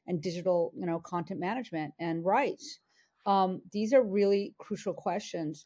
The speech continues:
And Jonathan and I are being together. We're actually gonna be hosting a conference,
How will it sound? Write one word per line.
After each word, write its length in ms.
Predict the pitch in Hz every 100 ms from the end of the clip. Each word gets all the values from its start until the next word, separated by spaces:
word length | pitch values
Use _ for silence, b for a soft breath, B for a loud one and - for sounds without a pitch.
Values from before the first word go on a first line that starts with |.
| -
And 380 | 175 170 170 170 b b -
Jonathan 320 | 202 202 208
and 80 | 190
I 40 | 185
are 80 |
being 300 | 160 180 175
together. 400 | 165 160 190 196
We're 180 | 180 170
actually 300 | 151 151 156
gonna 100 | 160
be 100 | 156
hosting 360 | 156 165 - 160
a 60 |
conference, 600 | 151 208 196 202 190 -